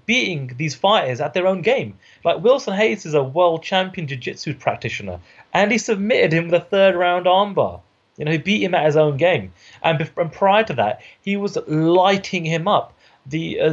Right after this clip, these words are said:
the, the ratio of strikes landed between Hayes and Demetrius Johnson,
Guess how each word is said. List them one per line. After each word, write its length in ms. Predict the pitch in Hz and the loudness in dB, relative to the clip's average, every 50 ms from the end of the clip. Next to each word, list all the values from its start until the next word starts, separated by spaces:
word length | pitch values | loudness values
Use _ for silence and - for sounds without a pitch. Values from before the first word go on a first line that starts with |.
| 156 151 - | 2 0 -2
the, 180 | 147 147 156 | -2 -4 -2
the 140 | 147 156 160 | 0 2 2
ratio 760 | 151 143 165 185 220 202 - - - 147 120 101 101 104 110 110 _ _ _ _ _ - | 2 4 4 4 4 2 0 -2 0 2 2 2 2 0 -2 -6 _ _ _ _ _ 2
of 220 | 139 139 135 131 | 2 2 2 0
strikes 500 | - - - - 165 165 160 147 - - | -6 -8 0 2 4 4 4 2 -2 -6
landed 560 | 135 139 151 160 170 160 135 113 98 92 - | -4 -2 -2 0 -2 -2 -4 -6 -8 -8 -10
between 360 | - 127 - - 151 143 131 | -14 -18 -12 -10 -10 -10 -8
Hayes 440 | 123 123 - 143 147 127 117 - - | -6 -4 -2 -2 -2 -2 -6 -8 -10
and 120 | 127 123 117 | -12 -10 -10
Demetrius 340 | 127 127 127 123 123 117 | -10 -10 -10 -12 -10 -6
Johnson, 180 | - 147 - - | -6 -6 -6 -8